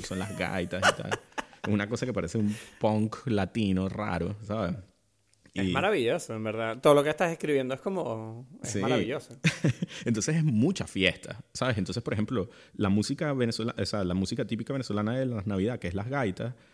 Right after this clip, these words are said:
Speaker 1: eh, los colegios
Speaker 2: Ujú.
Speaker 1: organizan grupos de gaita. Por ejemplo, yo toqué el cuatro en el,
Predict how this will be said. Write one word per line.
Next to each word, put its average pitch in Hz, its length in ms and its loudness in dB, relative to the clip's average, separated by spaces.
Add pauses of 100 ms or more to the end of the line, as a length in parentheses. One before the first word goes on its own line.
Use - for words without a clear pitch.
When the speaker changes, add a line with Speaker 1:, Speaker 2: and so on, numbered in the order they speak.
(180)
Speaker 1:
eh, 95 260 4
los 92 200 0
colegios 117 480 0
Speaker 2:
Ujú. 117 80 0
Speaker 1:
organizan 95 560 -2 (120)
grupos 120 380 0
de 107 80 -2
gaita. 110 340 -2
Por - 80 -8
ejemplo, 95 220 -2
yo 87 200 2
toqué 113 400 -2
el 110 140 -4
cuatro 110 460 -2
en 110 100 0
el, 92 140 -2